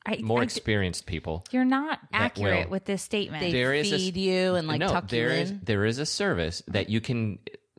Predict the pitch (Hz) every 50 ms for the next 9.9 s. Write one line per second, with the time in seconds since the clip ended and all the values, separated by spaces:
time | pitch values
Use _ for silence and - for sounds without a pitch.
0 | _ _ _ _ - 107 113 110 - 131 113 - 139 127 120 - - - 104 104
1 | 123 135 156 165 143 117 98 95 92 - - _ - - 127 - - 120 110 -
2 | - 113 101 - - - - 113 95 - - 113 107 - 170 214 175 110 - -
3 | - - 60 - - _ _ _ _ _ _ _ _ - - 110 104 101 98 -
4 | - 98 113 104 - 131 135 190 226 - - 87 73 71 71 - - 78 - -
5 | 92 95 92 90 101 98 - 107 131 131 127 - - - - - - - - _
6 | _ _ _ _ _ _ _ - - 90 92 92 - - - _ _ _ _ _
7 | - - 135 160 214 202 110 78 71 65 71 95 107 - - - _ _ _ _
8 | _ - - - 107 107 95 127 127 143 220 160 165 156 143 - - 131 123 123
9 | 110 104 104 101 90 87 101 113 135 139 131 123 104 82 80 85 87 104